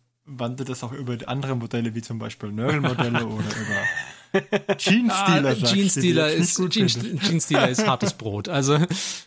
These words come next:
Speaker 1: Aber noch mal ganz kurz, bevor wir ganz kurz über die, über die Warsquire Citadel drüber sind, ähm, die gab's ja früher schon mal. Und ich glaube,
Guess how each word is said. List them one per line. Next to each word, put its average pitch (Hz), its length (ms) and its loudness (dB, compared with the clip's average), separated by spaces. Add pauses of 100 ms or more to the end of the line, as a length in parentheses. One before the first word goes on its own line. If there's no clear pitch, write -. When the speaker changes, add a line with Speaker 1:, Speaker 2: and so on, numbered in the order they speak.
(1040)
Speaker 1:
Aber 160 380 -2 (360)
noch 170 160 -4
mal 160 80 -2
ganz 180 220 0
kurz, 196 200 -2
bevor 147 260 -2
wir 143 140 0
ganz 156 160 -6
kurz 160 160 -8
über 160 140 -6
die, 147 80 -4
über 135 140 -2
die 123 320 -2
Warsquire 139 420 0
Citadel 143 440 -2
drüber 143 240 -2
sind, 127 220 -6 (380)
ähm, 123 200 0
die 117 100 -2
gab's 131 300 -2
ja 139 100 0
früher 220 380 0
schon 117 240 -2
mal. 110 180 -4
Und 117 140 -10
ich - 140 -18
glaube, 240 480 -2